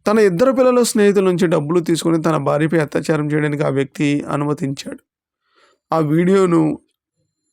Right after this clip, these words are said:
తనకు పంపాలని ఆ శాడిస్ట్ భర్త కోరాడు.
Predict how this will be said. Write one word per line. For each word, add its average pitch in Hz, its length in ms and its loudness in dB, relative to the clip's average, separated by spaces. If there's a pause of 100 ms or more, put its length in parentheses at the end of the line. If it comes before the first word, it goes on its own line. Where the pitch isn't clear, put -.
(160)
తనకు 156 280 -2
పంపాలని 139 840 -4 (420)
ఆ 147 120 -2
శాడిస్ట్ - 680 -6
భర్త 156 280 -4
కోరాడు. - 480 -4